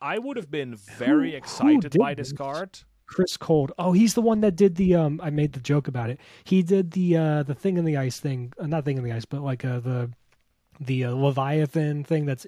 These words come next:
Speaker 2: like, the, the ice creature from Kaldheim that cares
Speaker 1: Oh,
Speaker 2: about,
Speaker 1: yeah,
Speaker 2: like,
Speaker 1: yeah.
Speaker 2: snow.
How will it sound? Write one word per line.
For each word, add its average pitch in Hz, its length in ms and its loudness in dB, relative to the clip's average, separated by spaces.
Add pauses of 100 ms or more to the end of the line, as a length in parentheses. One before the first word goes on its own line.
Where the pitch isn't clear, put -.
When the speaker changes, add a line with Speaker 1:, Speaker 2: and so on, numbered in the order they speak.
Speaker 2:
like, 131 220 -6
the, 123 200 -4
the 151 160 -8
ice 160 380 -4
creature 180 380 -2
from 143 240 -6
Kaldheim 170 540 -4 (720)
that - 120 0
cares 147 160 6
Speaker 1:
Oh, 226 40 0
Speaker 2:
about, 139 140 2
Speaker 1:
yeah, 135 40 0
Speaker 2:
like, 131 140 0
Speaker 1:
yeah. 113 160 -8
Speaker 2:
snow. 147 420 -2